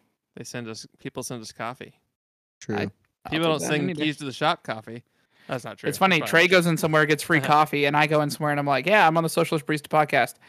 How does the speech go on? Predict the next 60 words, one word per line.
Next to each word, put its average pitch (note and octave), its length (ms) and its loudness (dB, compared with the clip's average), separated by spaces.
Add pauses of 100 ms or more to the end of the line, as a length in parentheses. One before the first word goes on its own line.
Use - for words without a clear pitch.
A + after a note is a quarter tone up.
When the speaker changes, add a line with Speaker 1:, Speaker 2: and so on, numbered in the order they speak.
(340)
Speaker 3:
And D#3+ 160 4
they, E3 180 4
I E3+ 100 6
say F#3+ 300 4
my F#3 160 6
name's F3 260 2
Trey, C#3+ 440 0 (360)
but D3 220 0
they, D3+ 360 2
it's - 220 -2
like D#3 220 2
they're, D3+ 420 4
they D3+ 120 4
don't D3 140 2
care C#3+ 140 0
about - 220 -2
me. F2+ 260 -8
They D3 100 -2
care C#3+ 180 -2
about B2+ 280 0
Trey - 180 -4
Cow. - 280 -4 (420)
I'm D3 120 -6
like, B2 120 -2
Speaker 1:
Whatever. F3+ 140 4
Speaker 3:
"All G2 60 -2
right, - 40 -6
all E3 60 2
right. A2+ 240 -2
That's D#4 260 4
all C3+ 80 2
right. F#2 220 -4 (140)
It's A3+ 140 2
okay." - 280 -6 (200)
Speaker 1:
<laughs> - 220 -20
That's E3+ 220 -12
Speaker 3:
When F#3+ 140 4
I A#3+ 80 6
go D#4+ 120 8
into F#4 120 4
Speaker 1:
whatever. G#3 180 0
Speaker 3:
Palace C4+ 240 4
Coffee, A#3 560 2 (760)
none. E3+ 480 4 (200)
Zip. D#3 400 -2
One F#3+ 240 2
person A3 320 2
knows G3 260 2
me, A#3 160 0
but G3 140 2
you E3+ 160 -2
go G#3 220 6
in, A#3 140 4
free D#3+ 200 -2
coffee. D3 500 0
Me, E3+ 160 0
I'm F3 140 2
like, E3+ 220 2
"Okay, - 260 -8
cool. G#3+ 280 0